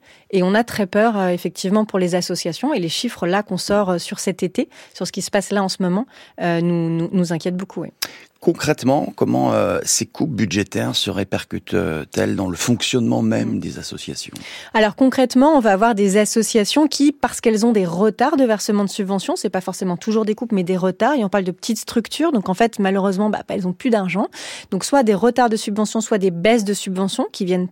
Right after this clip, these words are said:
Speaker 1: principalement d'ailleurs des départements. Ça va se traduire concrètement par, euh, un poste de juriste en moins, euh, un poste de psychologue en moins. Alors elles vont réduire en premier lieu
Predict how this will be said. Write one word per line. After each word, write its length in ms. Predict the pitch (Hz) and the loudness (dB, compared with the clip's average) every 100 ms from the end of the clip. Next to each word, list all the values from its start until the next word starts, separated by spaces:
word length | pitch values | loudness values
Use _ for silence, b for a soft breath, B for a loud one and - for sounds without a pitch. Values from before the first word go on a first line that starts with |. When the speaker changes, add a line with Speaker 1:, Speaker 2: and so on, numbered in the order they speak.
| _ | _
Speaker 1:
principalement 640 | - 233 226 214 214 202 202 | -2 -2 0 0 0 2 0
d'ailleurs 180 | 196 170 | -2 -2
des 100 | 175 | -2
départements. 580 | 180 180 - 180 185 277 B B | -2 -2 -4 -4 -2 -4 B B
Ça 160 | B 208 | B 2
va 100 | 226 | 2
se 120 | - | 2
traduire 560 | 226 - 214 202 262 294 _ | 0 2 0 2 0 0 _
concrètement 720 | - 302 - 233 - 220 254 | 2 4 2 0 2 2 2
par, 420 | - 226 233 285 220 B B - | 2 2 2 2 -4 B B 0
euh, 240 | 208 196 196 - | 2 4 2 2
un 120 | 208 | 2
poste 400 | 202 233 233 - | 4 2 2 2
de 360 | 208 190 185 190 | 4 4 2 0
juriste 340 | 202 202 - | 0 -2 0
en 60 | 202 | 2
moins, 380 | 202 220 294 349 B B - | 2 2 0 -2 B B -2
euh, 400 | 202 202 196 196 | 2 4 4 4
un 140 | 208 208 | 2 2
poste 340 | - 214 - | 2 0 0
de 100 | 190 | -2
psychologue 520 | 196 - 233 233 214 208 | -2 0 0 2 4 4
en 60 | |
moins. 320 | 208 214 247 | 4 4 4
Alors 180 | 311 240 | 2 2
elles 80 | 202 | 0
vont 120 | 190 | 0
réduire 300 | 202 190 220 | -2 0 0
en 100 | 202 | 0
premier 480 | 185 - 254 247 247 | -2 0 2 4 4
lieu 300 | 226 233 247 | 4 4 2